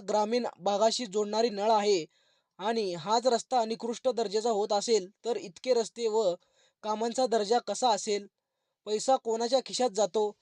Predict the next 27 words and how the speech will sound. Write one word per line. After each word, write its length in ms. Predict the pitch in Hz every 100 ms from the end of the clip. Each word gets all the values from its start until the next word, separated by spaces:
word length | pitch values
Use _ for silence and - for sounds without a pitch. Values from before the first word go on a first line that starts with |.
| _ _ _ _
केवळ 280 | 233 226 254
ठेकेदार 500 | - 226 - 247 262
संबंधित 440 | - 233 233 247 233
यंत्रणेच्या 640 | 233 208 233 247 - 226 175 _ _ _ _
फायद्यासाठी 500 | 220 220 240 240 254
निकृष्ट 460 | 226 - 247 - 262 190 190 _ -
काम 180 | 214 233
केले 160 | 240 240
जात 200 | 240 214
आहेत 180 | 220 262 -
का? 160 | 220 208 _ _ _ _ _
शासनाचा 480 | - 226 240 247 277
पैसा 440 | 254 233 262 214
कामावर 480 | 190 214 220 240 254 -
खर्च 260 | 240 254 262
न 220 | 233 262 262
करता 360 | 233 247 208
कोणाच्या 360 | 180 214 233 254
खिशात 280 | - 247 226
जात 200 | 208 208
आहे? 260 | 208 208 175
वाहने 380 | 214 214 233 262
गेले 320 | 214 240 247
असता 480 | 233 226 - 247 190 180 _ _ _ _ _ _ _ -
रस्ता 320 | 214 - 262
उखडले 380 | 240 - 240 226
आहे. 320 | 208 202 160